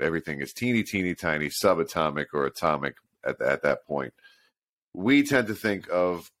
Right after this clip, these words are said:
particles, which are the, the little things at that, at that point, as, like, little balls. They're,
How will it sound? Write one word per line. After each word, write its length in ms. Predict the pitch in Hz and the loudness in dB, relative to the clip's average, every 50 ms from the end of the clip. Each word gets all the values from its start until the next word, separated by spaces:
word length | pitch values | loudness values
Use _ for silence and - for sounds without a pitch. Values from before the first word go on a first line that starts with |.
| _ - | _ -4
particles, 800 | - 135 127 120 95 85 - - 69 64 67 76 - - - - | 2 2 4 4 2 0 -2 -4 -6 -6 -6 -6 -8 -12 -16 -14
which 220 | - 78 76 - - | -10 -10 -8 -4 -2
are 160 | 76 73 71 | -2 -2 -2
the, 300 | 69 73 71 69 69 69 - | -2 -4 -4 -4 -6 -6 -6
the 100 | - 80 | -6 -4
little 300 | 82 95 101 92 90 85 | 0 2 2 2 2 0
things 380 | - - 87 85 78 80 73 | 0 0 -2 -2 -2 -4 -2
at 140 | 82 78 - | -2 -2 0
that, 220 | - 80 76 73 - _ _ _ _ _ - | 2 2 2 2 -2 _ _ _ _ _ -2
at 160 | 76 78 76 - | 0 0 2 2
that 200 | 82 73 69 - | 2 0 0 -2
point, 340 | - 80 80 78 76 73 - - | -2 -2 -2 -2 -2 -4 -4 -4
as, 160 | 80 80 71 | -4 -2 0
like, 240 | 80 73 71 - - - | 0 0 -2 -2 -6 -4
little 240 | 92 95 87 85 82 | -2 0 2 2 2
balls. 600 | 78 85 107 101 80 65 53 52 - - - _ _ _ _ _ _ _ _ _ _ _ _ _ _ _ _ _ _ _ _ _ _ _ _ _ _ _ - 87 85 73 65 - - _ - | 2 2 4 4 4 2 0 -2 -6 -10 -14 _ _ _ _ _ _ _ _ _ _ _ _ _ _ _ _ _ _ _ _ _ _ _ _ _ _ _ -18 -16 -16 -14 -16 -18 -20 _ -12
They're, 520 | 71 76 104 104 98 92 92 85 82 82 | -2 2 6 6 8 8 6 4 0 -6